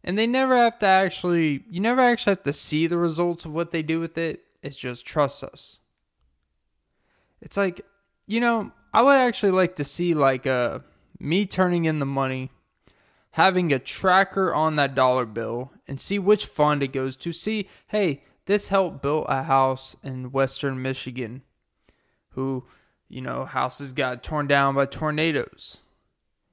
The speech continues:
Your dollar, your five dollar donation contributed to that. It's like, okay,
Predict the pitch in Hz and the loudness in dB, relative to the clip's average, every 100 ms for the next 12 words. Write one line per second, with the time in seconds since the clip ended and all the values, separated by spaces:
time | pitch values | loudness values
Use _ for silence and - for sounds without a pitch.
0 | - 127 156 147 139 143 143 143 139 127 | -6 0 4 6 6 6 2 -2 -6 -10
1 | 123 120 147 143 143 143 143 143 143 143 | -10 -2 0 2 4 2 2 -2 -2 -4
2 | 135 143 135 - 117 - 156 143 139 139 | -4 -8 -10 -10 -12 -4 -2 0 -2 -4
3 | - 131 - 120 117 - - - 120 - | -8 -16 -8 -6 -6 -10 -14 -12 -12 -8
4 | - 208 - 160 165 185 | -2 -2 -2 -4 -4 -8